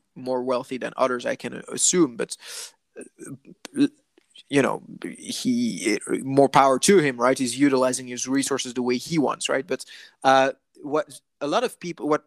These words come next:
a lot of people don't understand is for him to get one black label, the amount of time and effort he puts into it is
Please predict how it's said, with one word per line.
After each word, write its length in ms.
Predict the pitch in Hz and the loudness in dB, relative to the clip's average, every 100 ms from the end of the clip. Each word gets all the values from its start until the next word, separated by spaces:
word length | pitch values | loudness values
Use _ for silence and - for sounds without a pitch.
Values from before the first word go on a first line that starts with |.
| - | -10
a 40 | |
lot 200 | 143 196 | -2 -2
of 100 | 240 | -2
people 240 | - 165 135 | -10 -12 -10
don't 160 | 127 | -10
understand 600 | 117 113 - - 262 160 127 | -12 -12 -8 -2 -2 -2 -8
is 140 | 151 | -10
for 220 | - 131 | -8 -8
him 380 | 117 123 226 - - | -8 -4 -6 -6 -14
to 100 | 127 | -12
get 320 | 123 143 - | -6 -6 -6
one 380 | 127 143 185 135 | -8 -2 -2 -4
black 420 | 131 180 302 - | -4 -4 -4 -12
label, 320 | 135 113 - _ _ _ - | -16 -16 -18 _ _ _ -12
the 160 | 127 | -4
amount 560 | 135 135 156 202 214 208 - | -4 -2 2 2 0 -6 -6
of 160 | 127 - - | -6 -8 -12
time 540 | - 165 165 165 165 _ _ _ 131 | -2 -2 0 -4 -10 _ _ _ -8
and 180 | 123 - _ 175 | -8 -12 _ 2
effort 440 | 180 - 131 127 | 2 0 -6 -4
he 100 | 127 | -8
puts 320 | 117 - 185 - | -8 -6 -6 -6
into 320 | 147 135 127 | -10 -10 -10
it 140 | 117 - | -10 -8
is 220 | 123 - | -4 -4